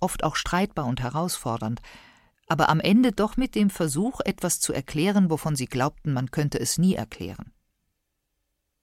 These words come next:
Sie verzichten immer häufiger, sich auf die uralte Formel der Frauen zu berufen: „Wenn Sie nicht verstehen können, kann ich es Ihnen unmöglich erklären.“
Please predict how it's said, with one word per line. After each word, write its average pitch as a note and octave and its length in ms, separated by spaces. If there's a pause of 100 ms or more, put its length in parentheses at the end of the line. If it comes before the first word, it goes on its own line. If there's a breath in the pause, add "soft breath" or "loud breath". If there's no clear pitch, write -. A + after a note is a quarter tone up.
Sie D#3+ 120
verzichten F#3 420
immer G3+ 260
häufiger, E3 440
sich C#3 200
auf - 140
die C#3+ 120
uralte D3+ 360
Formel D#3+ 380
der C3+ 120
Frauen D3 360
zu - 100
berufen: D3 480 (320 loud breath)
„Wenn F3+ 240
Sie F3 120
nicht E3 200
verstehen F3+ 520
können, D#3+ 280
kann D#3 220
ich D3 100
es C#3+ 140
Ihnen C#3+ 180
unmöglich C#3 500
erklären.“ - 540